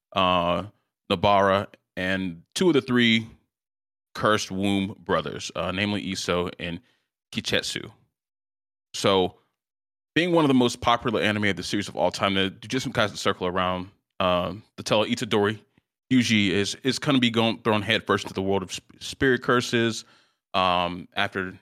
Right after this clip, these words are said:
an encounter with, uh, Megumi. I don't know where I got that from, but it was not good for the synopsis. Uh, but yeah, it ended with a fight, guys, and, um, I think the last thing that happened before we got out of there was Sukuna actually ate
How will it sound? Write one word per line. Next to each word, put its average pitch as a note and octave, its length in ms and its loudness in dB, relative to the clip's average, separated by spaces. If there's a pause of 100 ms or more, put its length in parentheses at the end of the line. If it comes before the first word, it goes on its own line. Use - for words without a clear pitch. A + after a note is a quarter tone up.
(120)
an G2 100 -6
encounter F#2+ 720 -2
with, F2 220 -6
uh, F2+ 240 -6 (920)
Megumi. F#2 400 -4 (160)
I A2 160 0
don't G2+ 180 -4
know G2 120 0
where G2 240 0
I G#2 100 -4
got G#2 220 -8
that A2 160 -6
from, G#2+ 260 -8
but G2 140 -12
it - 60 -14
was - 160 -14
not F#2+ 280 -10
good F#2 180 -8
for - 120 -14
the - 80 -14
synopsis. - 580 -10 (240)
Uh, B2 140 4
but C3+ 160 2
yeah, A#2 200 4 (120)
it D#3 80 2
ended F3+ 260 4
with E3 100 2
a C3+ 60 2
fight, C3 260 2
guys, B2 340 2
and, A2+ 200 0
um, G#2 240 0 (240)
I - 40 -4
think - 160 -4
the F#3+ 80 0
last G#2 300 0
thing B2 100 -8
that G2 100 -6
happened A2+ 340 -4
before A2 280 -10
we G2+ 100 -6
got F#2+ 220 0
out G2+ 160 0
of F#2 60 -2
there F#2 200 0 (400)
was G2+ 160 0
Sukuna D3 400 -2
actually G#2+ 580 -2 (800)
ate B2+ 400 -2